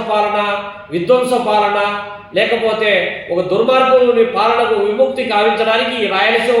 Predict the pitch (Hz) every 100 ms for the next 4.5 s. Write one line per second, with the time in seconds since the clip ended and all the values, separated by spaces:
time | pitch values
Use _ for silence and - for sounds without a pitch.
0 | 208 202 247 277 262 - - - - 233
1 | 233 196 240 254 262 262 269 247 208 220
2 | 233 240 240 233 240 277 277 190 240 233
3 | 277 277 262 - - - - 208 226 220
4 | 220 247 233 233